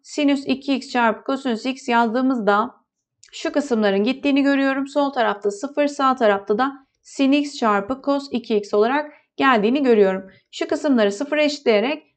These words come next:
denklemlerimizi çekelim. Sinüs x değerini sıfır yapan değer, e, hangi değerdir? Sıfır değerdir arkadaşlar. Sıfır derecedir.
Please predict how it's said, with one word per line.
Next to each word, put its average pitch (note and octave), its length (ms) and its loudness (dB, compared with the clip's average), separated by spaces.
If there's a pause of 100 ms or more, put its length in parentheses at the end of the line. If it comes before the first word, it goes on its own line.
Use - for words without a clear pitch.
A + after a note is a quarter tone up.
(100)
denklemlerimizi A3 680 0
çekelim. B3 480 -2 (220)
Sinüs D4+ 360 -4
x D4 240 -4
değerini A#3 360 2
sıfır D4 280 -4
yapan A#3 400 0
değer, C#4 320 0 (1400)
e, A3 280 2
hangi C#4 260 4
değerdir? A#3 300 4
Sıfır C#4 380 -2
değerdir G3 320 0
arkadaşlar. G3+ 580 -2
Sıfır A3+ 320 -2
derecedir. G3+ 560 -2